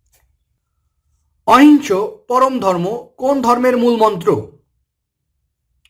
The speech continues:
বৌদ্ধ ধর্মের মূল মন্ত্র। জীবনী সাহিত্যের ধারা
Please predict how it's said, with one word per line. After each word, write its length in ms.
বৌদ্ধ 380
ধর্মের 360
মূল 220
মন্ত্র। 360
জীবনী 440
সাহিত্যের 420
ধারা 260